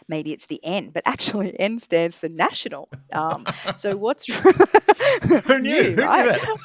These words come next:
Speaker 1: Who knew? Who knew? Um, and so, um, but what, what this mandate allows us to do is have that national footprint. And we're already, uh, working heavily in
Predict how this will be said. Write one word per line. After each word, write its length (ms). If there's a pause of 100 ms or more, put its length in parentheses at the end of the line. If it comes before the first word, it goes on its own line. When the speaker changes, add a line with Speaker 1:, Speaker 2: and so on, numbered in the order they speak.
Speaker 1:
Who 160
knew? 360
Who 180
knew? 280 (300)
Um, 420
and 220
so, 280 (280)
um, 420 (300)
but 180
what, 220 (100)
what 180
this 200
mandate 480
allows 420
us 220
to 100
do 320
is 140
have 240
that 200 (280)
national 560
footprint. 600 (320)
And 360
we're 340
already, 800
uh, 220
working 460
heavily 680
in 380